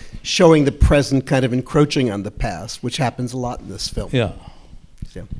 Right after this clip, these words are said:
Speaker 1: What to bring up now, I guess, going to the next clip I want to show, which is from Kippur, where in a certain way that memory becomes both national and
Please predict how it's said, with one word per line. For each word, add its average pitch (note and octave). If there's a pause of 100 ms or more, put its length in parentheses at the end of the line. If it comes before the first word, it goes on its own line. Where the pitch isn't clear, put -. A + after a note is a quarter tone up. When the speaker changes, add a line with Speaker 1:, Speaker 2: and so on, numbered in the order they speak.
(720)
Speaker 1:
What F#3+
to F3+
bring F3
up -
now, D#3
I D#3
guess, C#3+
going C3+
to B2+
the B2
next C#3+
clip E3+
I C3
want B2+
to C3
show, C3+
which C3
is C3+
from C3+
Kippur, D3
where B2+
in B2
a B2
certain -
way C3+
that B2+
memory C3
becomes B2
both C#3
national C3
and B2